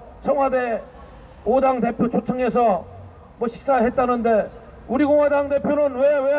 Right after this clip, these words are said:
왜 안 부르는 거예요? 그동안에 우리 보수권에 미친 영향이라든지 지난 이 년 동안 수만 명에서 수십만 명이 집회한 걸 보면 당연히 불러서 민심을 드려야지,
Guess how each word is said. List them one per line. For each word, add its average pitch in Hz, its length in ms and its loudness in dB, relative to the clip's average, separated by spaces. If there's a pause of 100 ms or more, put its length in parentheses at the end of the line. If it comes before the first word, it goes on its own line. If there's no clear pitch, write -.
(220)
왜 233 80 -6
안 277 160 -4
부르는 285 300 -6
거예요? 285 420 -2 (960)
그동안에 262 480 2
우리 240 420 -4 (160)
보수권에 247 540 0
미친 240 340 -4
영향이라든지 220 920 0 (420)
지난 247 280 -2
이 240 80 -6
년 254 240 0
동안 254 360 0 (340)
수만 269 320 0
명에서 269 340 0
수십만 269 440 -4
명이 269 180 -2
집회한 269 380 0
걸 262 100 -2
보면 262 400 0 (400)
당연히 285 400 2
불러서 285 400 0
민심을 277 460 -2
드려야지, 262 600 0